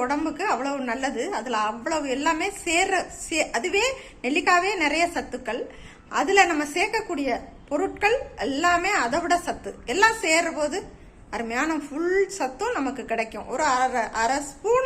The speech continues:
எடுத்துக்கிட்டு வந்தா போதும். ஒரு சின்ன ஸ்பூனா இருந்தா ஒரு ஸ்பூன், பெரிய ஸ்பூனா இருந்தா அரை ஸ்பூன். டெய்லி ஒரு ஒரு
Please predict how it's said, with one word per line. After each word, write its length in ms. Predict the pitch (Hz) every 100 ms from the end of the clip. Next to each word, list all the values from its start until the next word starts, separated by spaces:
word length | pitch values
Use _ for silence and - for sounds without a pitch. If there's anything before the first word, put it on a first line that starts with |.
| 415
எடுத்துக்கிட்டு 420 | 311 - 339 - 269
வந்தா 200 | 269 269 262
போதும். 260 | 226 226 190 - - 302
ஒரு 100 | 302 -
சின்ன 160 | 370 381
ஸ்பூனா 240 | 339 311 311
இருந்தா 200 | 320 330
ஒரு 80 | 254 247
ஸ்பூன், 220 | - 254 - - - -
பெரிய 160 | 311 339 339
ஸ்பூனா 280 | - 269 240
இருந்தா 200 | 214 - -
அரை 120 | 185 196 -
ஸ்பூன். 260 | - 226 - - -
டெய்லி 520 | 415 453 523 605 587 381
ஒரு 100 | 294
ஒரு 100 | 240